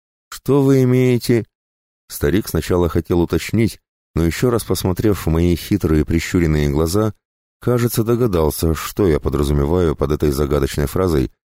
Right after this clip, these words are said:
и разделяю его собственные опасения, поэтому сразу же замолчал и перевел взгляд на старшего группы захвата, стоявшего у него за спиной.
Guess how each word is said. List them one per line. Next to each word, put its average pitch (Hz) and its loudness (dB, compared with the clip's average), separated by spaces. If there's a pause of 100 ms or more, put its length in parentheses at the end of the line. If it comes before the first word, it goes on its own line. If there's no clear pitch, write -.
(160)
и 92 0
разделяю 101 2
его 92 2
собственные 92 0
опасения, 58 -2 (400)
поэтому 85 0
сразу 80 2
же 71 0
замолчал 73 -2 (280)
и 104 2
перевел 127 2
взгляд 95 0
на 92 0
старшего 87 -2
группы 85 0
захвата, 82 -2
стоявшего 80 0
у 73 -2
него 69 0
за 65 -2
спиной. 64 -2